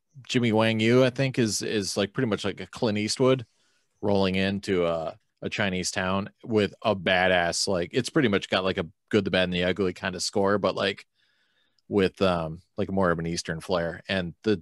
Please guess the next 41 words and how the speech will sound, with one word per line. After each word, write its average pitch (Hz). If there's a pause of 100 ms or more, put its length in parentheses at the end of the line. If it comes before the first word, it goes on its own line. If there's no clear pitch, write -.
the 107
Japanese 95
soldiers 87
are 82 (580)
just 101
attacking 90
everyone 87
and 87
fucking 92
up 82
this 87
town. 87 (460)
And, 95
uh, 95
they 104
just 101
have 120
this 113
show, 147
uh, 92
showdown 127
on 90
a 90
beach, 107
but 101
they, 104
like, 101
go 104
the 95
night 92
before 107
and 90
they, 92
like, 92 (120)
booby 110
trap 92
the 92
hell 90
out 85
of 85
it. -